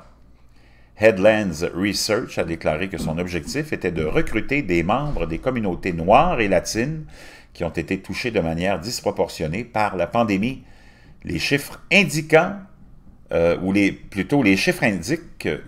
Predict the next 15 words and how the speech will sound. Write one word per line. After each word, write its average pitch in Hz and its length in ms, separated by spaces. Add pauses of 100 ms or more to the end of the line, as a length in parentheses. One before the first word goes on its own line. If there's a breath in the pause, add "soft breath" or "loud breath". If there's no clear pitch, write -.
que 85 280
ces - 280
groupes 110 300
de 170 80
personnes 160 720
deviennent 90 480
infectés - 540
à 98 100
un 87 80
taux 160 200
plus 170 300
élevé, 143 360 (380 loud breath)
a 73 100
déclaré 80 400
Bush. 95 400